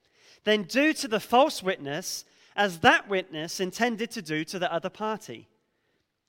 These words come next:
So the punishment for a false witness was that they would receive the punishment that they tried to put on someone else.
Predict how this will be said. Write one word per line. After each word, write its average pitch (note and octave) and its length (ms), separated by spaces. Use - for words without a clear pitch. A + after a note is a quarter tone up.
So A3+ 220
the G3+ 100
punishment B3 600
for F#3 140
a E3 60
false E3+ 360
witness D3+ 400
was F#3+ 160
that F#3 200
they B3 200
would A#3 180
receive F#3+ 880
the F#3+ 80
punishment F#3 640
that E3+ 200
they C4 180
tried D#3 380
to G3 100
put - 280
on E3+ 140
someone F3 360
else. - 640